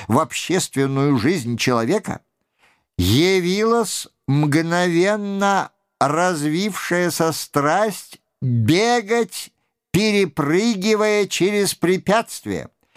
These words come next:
и бросать разные подходящие предметы в нарушивших его спокойствие птиц.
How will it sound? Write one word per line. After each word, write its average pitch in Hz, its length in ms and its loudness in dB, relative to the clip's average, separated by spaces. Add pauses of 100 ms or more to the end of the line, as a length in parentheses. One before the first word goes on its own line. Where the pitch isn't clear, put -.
(260)
и 208 220 4
бросать 185 640 -2
разные 170 880 -2
подходящие 160 800 0
предметы 160 920 0 (240)
в 139 280 2
нарушивших 190 1200 0
его 165 520 0
спокойствие 190 1000 -2
птиц. - 500 -6